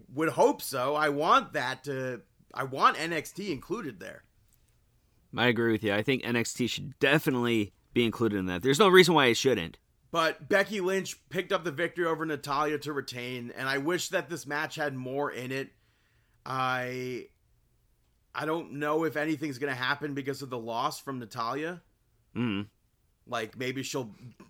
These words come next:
Speaker 1: be down in the dumps again or something like that. I'm not a hundred percent sure.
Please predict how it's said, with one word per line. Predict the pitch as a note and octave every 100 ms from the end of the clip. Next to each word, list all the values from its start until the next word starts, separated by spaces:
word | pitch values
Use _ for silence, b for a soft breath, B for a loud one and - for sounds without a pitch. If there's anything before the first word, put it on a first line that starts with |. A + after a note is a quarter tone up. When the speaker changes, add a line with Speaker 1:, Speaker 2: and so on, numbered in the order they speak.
| F2+
Speaker 1:
be | C3 A#2+
down | B2+ A#2+ C#3
in | C#3
the |
dumps | A#2 B2 C3+ B2+
again | D3 C#3+ D3+
or | C3+
something | D#3+ C#3+ D3
like | C#3+ D3
that. | C#3+
I'm | B2 B2
not | B2+ B2 B2+
a |
hundred | B2 C3 A#2
percent | A#2+ A#2 B2+ A2+
sure. | B2 C3 C#3